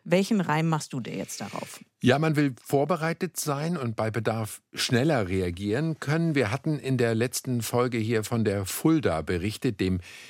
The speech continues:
Speaker 2: Minenjagdboot der Marine, das eigentlich in einem ständigen nato-Minenabwehrverband in der Ost- und Nordsee gebunden war, aber nun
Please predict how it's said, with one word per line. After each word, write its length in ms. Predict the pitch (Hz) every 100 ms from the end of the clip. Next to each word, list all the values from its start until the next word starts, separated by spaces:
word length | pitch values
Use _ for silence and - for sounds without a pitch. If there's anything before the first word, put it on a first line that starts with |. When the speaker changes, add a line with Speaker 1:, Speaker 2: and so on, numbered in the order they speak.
| -
Speaker 2:
Minenjagdboot 920 | 107 135 143 110 107 104 - 120 113 104
der 140 | 98
Marine, 580 | 98 90 85 104 170 156
das 260 | 107 - 117
eigentlich 360 | 156 175 131
in 80 | 123
einem 220 | 98 104
ständigen 480 | - 110 131 110 92
nato-Minenabwehrverband 1500 | 90 113 110 95 98 131 117 92 90 95 92 101 95 98 87
in 100 | 90
der 200 | 82 104
Ost- 240 | 104 -
und 160 | 87 90
Nordsee 460 | 92 143 160 107
gebunden 580 | 85 82 98 131 139 131
war, 160 | 139 120
aber 180 | 123
nun 220 | 123 175